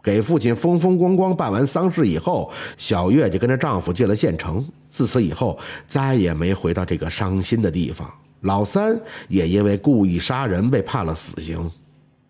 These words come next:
真是老父勤俭养四子，只有一女孝道师。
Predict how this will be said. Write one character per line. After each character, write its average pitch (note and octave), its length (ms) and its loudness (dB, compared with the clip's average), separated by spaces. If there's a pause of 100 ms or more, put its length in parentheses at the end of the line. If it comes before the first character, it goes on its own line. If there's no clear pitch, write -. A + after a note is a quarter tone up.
真 A2 200 0
是 F#2 240 0 (340)
老 F#2+ 320 0
父 A2 340 2
勤 G#2 400 2
俭 F2 460 0
养 E2+ 260 -2
四 A2 320 4
子， - 480 -4 (300)
只 D#3 320 2
有 F2+ 300 2
一 F3+ 240 4
女 F2 560 0
孝 A2+ 500 0
道 - 260 -4
师。 A#2+ 400 0